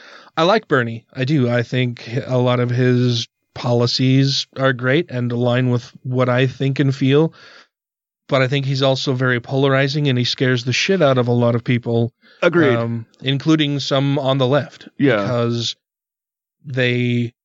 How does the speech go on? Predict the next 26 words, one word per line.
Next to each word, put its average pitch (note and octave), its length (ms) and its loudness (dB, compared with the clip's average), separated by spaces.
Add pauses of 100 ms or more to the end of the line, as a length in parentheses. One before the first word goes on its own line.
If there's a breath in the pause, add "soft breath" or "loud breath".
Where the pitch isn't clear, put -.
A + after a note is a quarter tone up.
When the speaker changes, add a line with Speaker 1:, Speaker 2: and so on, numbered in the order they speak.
(340)
Speaker 1:
don't C#3+ 460 0 (420)
Speaker 2:
They C#3 160 2
don't D3+ 120 4
Speaker 1:
quite - 20 4 (140)
Speaker 2:
wanna - 20 0
go D3+ 100 4
that C3+ 220 0
far. C3+ 280 4
Speaker 1:
understand, C3+ 260 -4
yeah, D3 200 0
they, C#3 200 0
they C#3 180 -2
don't D#3 200 0
quite D#3 240 0
understand C#3 880 0 (720)
the C#3+ 100 0
difference C#3+ 360 -4
between C3+ 840 -2 (440)
social D3 520 0
democracy C3 640 -2
and B2 140 -2
socialism B2 920 0
and A#2 640 -2
Speaker 2:
communism. A#2 880 2
Speaker 1:
Yeah, D#3+ 260 0
where, D3+ 400 0